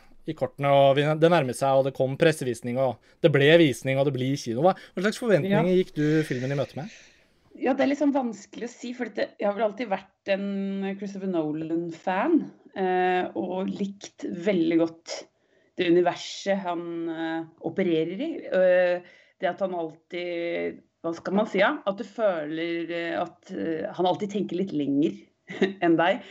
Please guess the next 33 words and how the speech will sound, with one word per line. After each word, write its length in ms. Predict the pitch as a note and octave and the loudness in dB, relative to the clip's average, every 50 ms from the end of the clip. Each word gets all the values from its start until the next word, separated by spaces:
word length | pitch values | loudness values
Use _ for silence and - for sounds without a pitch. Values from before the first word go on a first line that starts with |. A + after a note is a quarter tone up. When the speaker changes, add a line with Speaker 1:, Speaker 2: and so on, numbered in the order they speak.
| E4+ D4+ A#3+ G3 | -16 -16 -14 -8
Speaker 2:
eh, 460 | - G3 F#3+ F#3+ F#3 F#3 F3 F3 F3 F3 | -4 -4 -2 -2 -2 -4 -4 -6 -6 -8
og 80 | F3+ | -8
sitter 240 | F3+ A3 G#3 G3 D#3+ | -10 -10 -12 -10 -8
igjen 240 | D#3 D#3 D#3 E3 D#3+ | -8 -6 -6 -6 -6
og 140 | D#3+ E3+ E3+ | -4 -4 -4
bare, 180 | E3 D#3 D3+ | -4 -2 0
«Å 120 | - F#3 A#3 | 0 0 0
nei, 180 | B3 C4 C#4+ C#4 B3+ | 0 0 -2 -2 -2
ja, 140 | G#3 G#3+ G#3+ | -4 -4 -4
det 140 | G3+ G#3+ - | -4 -6 -4
var 120 | E3+ F#3+ | -4 -4
selvfølgelig, 720 | G3 - G#3+ G3+ - - D#3+ D3 C#3+ C#3+ - - - - _ | -4 -6 -10 -10 -8 -8 -8 -8 -8 -10 -12 -16 -18 -20 _
selvfølgelig 880 | - F3 E3 - - F3+ D#3+ E3 D#3+ D#3+ D#3+ E3+ E3+ D#3+ E3 D#3+ D#3+ E3 - _ _ _ _ _ - | -6 -6 -6 -4 -2 -2 -2 -2 -2 -2 -2 -2 0 0 0 -2 -4 -6 -12 _ _ _ _ _ -4
måtte 240 | F3+ F#3+ - F3 E3 | -4 -4 -2 -2 -2
det 140 | E3+ E3 E3 | 0 0 0
liksom 240 | F3 F#3+ F#3 E3+ E3 | 0 -2 -4 -4 -6
snu, 540 | - - - F3 E3 E3 E3 E3 D#3+ D#3+ E3 | -6 -8 -6 -4 -2 0 0 0 0 0 0
eller 220 | - D#3+ E3 D#3+ D#3 | 0 2 2 0 2
være 220 | D#3+ E3 D#3+ - - | 0 0 0 0 0
annerledes 400 | E3 E3 E3 D#3 D3+ D3 - - | 0 0 0 0 -2 -6 -6 -4
enn 100 | D#3 D#3+ | -2 -2
det 80 | D3+ | 0
man 120 | D3 D3+ D3+ | 0 -2 -4
trodde», 460 | - F3+ F3 D#3+ D#3 C#3+ D3+ D3+ D3+ D3+ D3+ | -4 -6 -6 -6 -6 -4 -2 -2 0 0 0
eller, 260 | D3+ D3+ D3 D3 D3 - - - - - - - - _ _ _ - | 0 0 0 0 -2 -4 -12 -20 -20 -20 -20 -20 -20 _ _ _ 0
eh, 200 | F#3 G3 G3 - | 2 4 4 4
jeg 60 | - | 4
har 160 | G#3 G#3+ G#3 G3+ | 4 2 2 2
jo 240 | G#3 G#3 G3+ G3+ | 0 -2 -4 -4
<laughs> 800 | G3+ A3 C4+ - - - A#3+ - G3 G3 - - - _ _ - | -4 -4 -6 -4 -4 -4 -4 -4 -6 -8 -10 -14 -20 _ _ -2
vært 160 | G#3 A3 - - - _ | -2 -2 -2 -8 -20 _
fan 640 | _ _ G#3+ F3 F3 F#3+ G#3 A3 G#3+ G#3+ G#3 - - | _ _ -8 -6 -6 -6 -8 -10 -12 -14 -16 -16 -12
av, 340 | F3 F3 E3+ E3+ F3 F3 E3 | -10 -8 -6 -6 -6 -6 -6